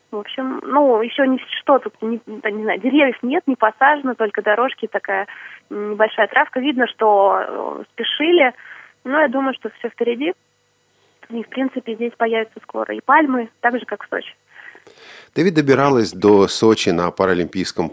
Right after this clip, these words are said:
Speaker 2: э, на олимпийском даже, олимпийском поезде. Там, вроде говорят, двухэтажные какие-то поезда. Вот это реально оно
Speaker 1: Да.
Speaker 2: так? И как это все выглядит? Как это работает?
Speaker 1: Да, двухэтажные поезда, которые, как мне сказали, э, будут, э, будет больше в Р Ж Д. Возможно, <laughs> мы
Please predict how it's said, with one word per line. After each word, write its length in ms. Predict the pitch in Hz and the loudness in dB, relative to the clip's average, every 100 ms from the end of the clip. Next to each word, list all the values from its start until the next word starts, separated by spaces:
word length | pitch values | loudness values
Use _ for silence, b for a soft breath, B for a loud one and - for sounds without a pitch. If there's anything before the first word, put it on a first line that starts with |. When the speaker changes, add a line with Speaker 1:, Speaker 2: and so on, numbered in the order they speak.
| - | -8
Speaker 2:
э, 220 | - 76 78 | -2 0 0
на 120 | 85 | -2
олимпийском 600 | 90 85 - 139 - - | -2 -4 0 0 0 -6
даже, 200 | - 62 | -6 -4
олимпийском 500 | - - 117 - 87 | -4 -2 -2 0 -4
поезде. 560 | - 101 82 67 - - | 2 2 2 -2 -6 -6
Там, 260 | - 65 | -4 -4
вроде 260 | 71 78 71 | 0 -2 0
говорят, 280 | 73 69 64 | 0 0 0
двухэтажные 640 | 85 104 98 98 87 78 | -2 0 2 0 0 -2
какие-то 240 | - - | -2 -6
поезда. 640 | - 87 73 80 110 117 - | -2 -2 -2 0 2 2 0
Вот 160 | 95 104 | -2 0
это 160 | - | 4
реально 340 | 110 151 135 101 | 4 4 4 2
оно 140 | 90 | 0
Speaker 1:
Да. 100 | - | 2
Speaker 2:
так? 300 | 85 73 - | 2 2 -4
И 40 | |
как 200 | 92 110 | -2 -2
это 120 | - 90 | -2 -4
все 160 | - | -2
выглядит? 380 | 87 87 80 - | -2 -4 -6 -8
Как 160 | - - | -8 -6
это 100 | - | -4
работает? 340 | 76 73 254 | -4 -2 4
Speaker 1:
Да, 120 | 311 330 | 4 4
двухэтажные 840 | 277 302 - 254 262 269 254 240 | 2 -2 -2 2 4 4 2 -2
поезда, 520 | 240 233 226 214 277 403 | 0 0 0 4 4 4
которые, 540 | 285 285 277 269 247 B B B | 2 2 2 4 2 B B B
как 180 | 247 269 | -2 2
мне 140 | 269 | 0
сказали, 560 | 262 - 233 254 247 226 | 2 2 4 6 6 4
э, 760 | 208 208 190 - 208 202 202 202 | 2 2 0 -2 -4 -4 -8 -6
будут, 260 | 233 226 214 _ 226 | -4 -2 -4 _ -6
э, 260 | 208 202 208 | -4 -4 -2
будет 200 | 262 214 | -4 -2
больше 400 | 220 190 - 202 | 0 0 0 -8
в 60 | |
Р 100 | 202 - | -8 -6
Ж 120 | 220 | -4
Д. 280 | 233 285 403 B B B | 0 2 2 B B B
Возможно, 640 | 226 240 262 262 254 233 233 240 | -2 0 2 2 0 -4 -6 -6
<laughs> 40 | 240 | -2
мы 320 | 254 233 | 2 2